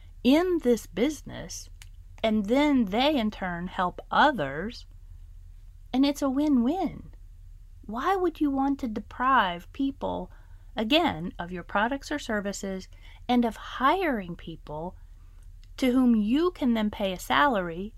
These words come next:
and that helps them?" I, I'm,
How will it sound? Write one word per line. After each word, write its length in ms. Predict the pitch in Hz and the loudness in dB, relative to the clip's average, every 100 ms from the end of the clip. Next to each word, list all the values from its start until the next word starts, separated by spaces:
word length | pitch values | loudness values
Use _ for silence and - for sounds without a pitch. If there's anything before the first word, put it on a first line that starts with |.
| - - - | -18 -10 0
and 180 | 277 | 4
that 200 | 302 285 | 6 4
helps 320 | 294 269 - - | 4 0 -2 -4
them?" 480 | 285 370 285 - - - - - - - - - - - - - - | -2 0 -2 -4 -14 -18 -18 -20 -20 -20 -20 -20 -20 -20 -20 -12 -6
I, 140 | 226 - - | -6 -6 -6
I'm, 440 | 226 262 254 214 | 0 2 2 2